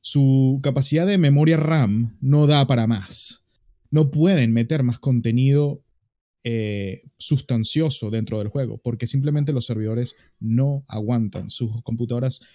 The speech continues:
no aguantan la cantidad. Y ese es uno de los grandes temores que yo tengo. ¿Y qué pasa? Que la única manera de que ellos puedan mejorar esto con el Object Container Streaming por el lado de servidor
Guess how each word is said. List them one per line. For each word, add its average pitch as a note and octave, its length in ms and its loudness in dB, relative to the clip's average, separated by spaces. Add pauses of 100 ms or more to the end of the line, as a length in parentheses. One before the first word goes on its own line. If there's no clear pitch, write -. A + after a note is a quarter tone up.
(160)
no C#3+ 400 2
aguantan A#2+ 560 -2
la G#2 100 -6
cantidad. G2 560 -8 (440)
Y B2+ 120 -2
ese B2 140 -4
es C#3+ 60 0
uno C3 220 0
de B2+ 120 -2
los G#2 120 -4
grandes A2+ 640 -4
temores C3 440 -2
que G#2+ 100 -8
yo G#2 120 -8
tengo. A#2+ 360 -8 (1000)
¿Y C#3+ 100 -4
qué D3+ 120 2
pasa? D3 380 -2
Que B2+ 120 -4
la A#2+ 80 0
única G3+ 260 0
manera E3 220 2
de D#3+ 100 2
que D3 100 -2
ellos D3 160 -2
puedan D#3+ 280 0
mejorar C3 420 0
esto A#2+ 380 -6 (500)
con A#2 360 -4
el A2 140 -6
Object C3+ 220 -2
Container C#3+ 300 -2
Streaming C#3 420 -2
por G2+ 160 -6
el G2 100 -6
lado B2 240 -2
de C3+ 80 -2
servidor C3 640 -4